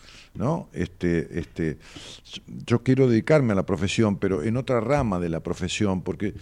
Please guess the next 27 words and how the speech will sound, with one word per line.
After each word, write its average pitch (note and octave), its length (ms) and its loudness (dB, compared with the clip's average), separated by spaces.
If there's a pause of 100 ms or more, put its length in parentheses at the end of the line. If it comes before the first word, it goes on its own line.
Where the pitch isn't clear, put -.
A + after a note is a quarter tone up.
(200)
ya C#3 140 0
no C#3 120 0
tengo C3 260 0
más G#2 200 0
ganas". A#2 240 2
Le F#2 80 -2
digo, A2 180 0
y D3 80 2
suele D3+ 300 0
pasar - 380 -2
muchas F#2 300 -4
veces G#2+ 320 -4
alguien A2 300 2
que F2 240 0 (380)
se - 180 -4
transforma, C3 880 -2
que G2 100 -6
hace - 140 -6
una F2 120 -2
transformación D#2+ 1080 -2
de C2+ 100 -2
su - 200 -8
vida, C2 280 -4
no E2+ 100 0
un A#2 140 -2
cambio, D2 380 -2
sino F#2 320 -2